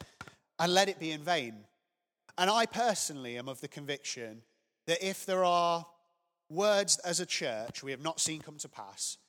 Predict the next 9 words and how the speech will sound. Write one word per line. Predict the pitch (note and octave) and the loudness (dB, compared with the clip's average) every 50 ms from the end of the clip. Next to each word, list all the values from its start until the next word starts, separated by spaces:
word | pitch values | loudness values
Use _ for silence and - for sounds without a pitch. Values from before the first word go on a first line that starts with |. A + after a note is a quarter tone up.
| _ _ | _ _
it's | - D3+ C3+ - | -8 -6 -6 -6
not | D#3 D#3+ F#3 G3+ - | -4 -2 -2 -2 -2
because | - F3+ - - D#3+ C#3 - | -6 -10 -10 -8 -6 -6 -4
God | - D3+ D3 C#3 | -4 -6 -6 -6
was | C3 C3+ A#2+ | -8 -10 -10
wrong. | A#2+ C3+ B2 A2 G2+ G2+ G2+ _ _ _ _ _ _ _ _ _ _ _ _ _ _ _ - | -8 -8 -8 -8 -8 -12 -18 _ _ _ _ _ _ _ _ _ _ _ _ _ _ _ -12
It's | E3 D#3+ - - - - - - - _ _ _ _ | -12 -2 4 6 6 6 4 0 -14 _ _ _ _
because | - E3 - - F3+ E3+ D3+ C#3+ | -8 -8 -6 -4 -4 -4 -4 -6
we, | D3 E3 G#3 G#3+ G#3 G#3 G3+ F#3+ | -6 -6 -6 -6 -4 -6 -8 -10